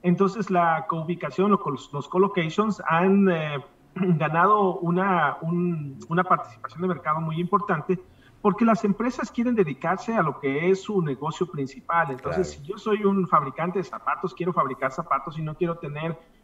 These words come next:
Speaker 1: recursos dedicados a operar un data center. Entonces, eh, lo, los, lo, las empresas de manufactura quieren, eh, dedicar sus recursos a su negocio principal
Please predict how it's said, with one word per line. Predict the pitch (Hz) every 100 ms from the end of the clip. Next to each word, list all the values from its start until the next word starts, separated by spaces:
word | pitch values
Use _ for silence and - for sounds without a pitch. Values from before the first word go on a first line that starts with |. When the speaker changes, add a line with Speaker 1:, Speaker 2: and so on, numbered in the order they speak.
| -
Speaker 1:
recursos | 165 - 175 185
dedicados | 160 139 127 143 156 170 -
a | -
operar | 135 135 143 151
un | 160
data | 151 139
center. | - 185 160 113
Entonces, | 120 143 139 196 180 - _ _ _ _
eh, | 156 147 135 135 127 139
lo, | 139
los, | 131 135 131
lo, | 127 131 127 123 120 127
las | 127 120 139
empresas | 151 151 175
de |
manufactura | 160 139 - - 170 170 175 -
quieren, | 170 165 156 - _ _
eh, | 175 156
dedicar | 139 135 135 160 143
sus | -
recursos | 135 - 147 143 - -
a | 131
su | - 151 139 135 131 139
negocio | 143 127 151 175 175 -
principal | - 165 139 139 147 143 233